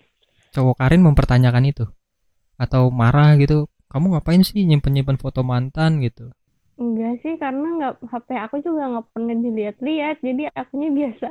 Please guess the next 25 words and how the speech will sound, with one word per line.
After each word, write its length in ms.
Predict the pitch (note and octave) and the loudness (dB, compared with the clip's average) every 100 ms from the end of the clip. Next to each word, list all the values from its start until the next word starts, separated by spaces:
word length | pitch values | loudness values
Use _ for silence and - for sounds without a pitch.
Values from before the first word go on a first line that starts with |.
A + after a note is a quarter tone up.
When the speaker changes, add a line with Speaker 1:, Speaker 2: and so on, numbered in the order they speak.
| C#4+ | -8
Speaker 2:
aja. 320 | D#4 - B3 | -8 -8 -8
<laughs> 60 | A#3+ B3 - A#3+ _ - B3 B3 - - | -8 -10 -10 -12 _ -14 -12 -14 -14 -4
Speaker 1:
Oh, 80 | D3+ | 0
jadi 180 | C#3+ D3 C#3 | 2 4 6
masing-masing 800 | C3+ C3 B2 D3 C3+ B2+ B2 A#2+ A#2+ - - D#4 D#4 D4 | 6 4 4 4 4 2 0 -6 -12 -18 -12 -10 -8 -4
cowok 140 | A#2 A#2 | 2 4
yang 80 | A#2 | 2
sekarang 260 | A#2+ A#2+ A#2+ | 2 2 2
nih? 160 | A#2+ A#2 | 2 2
Speaker 2:
Masing-masing. 200 | A2 G2+ - - - - - - | -2 -8 -14 -18 -18 -20 -20 -10
Nggak 160 | A#3+ G#3 | -8 -6
pernah, 260 | A3 A3 A3 A#2+ A2+ | -6 -6 -6 -4 -2
nggak 140 | A2 | 0
Speaker 1:
Oh. 60 | A2+ | 0
Speaker 2:
pernah 200 | A3+ A3 G#3+ | -2 -4 -6
ngecek 300 | A3 - - | -10 -12 -12
H 40 | G#3 G3+ | -12 -10
P 20 | G3+ G3 G#3+ | -10 -10 -12
gitu, 180 | _ G3+ G3 | _ -12 -10
nggak 140 | G#3 - | -12 -14
pernah. 260 | G#3+ G3+ A#3 A#3 _ | -12 -10 -12 -16 _
Cuek 200 | - A3 - A3+ | -10 -8 -6 -4
banget. 340 | A3+ C#4+ D4+ | -4 -4 -6
<laughs> 40 | - E4 D#4+ D#4 C#4 - D4+ - _ _ _ _ _ _ _ _ _ _ _ _ - | -4 -2 -2 -2 -4 -6 -8 -10 _ _ _ _ _ _ _ _ _ _ _ _ -6
Speaker 1:
Buat 140 | C3+ | 0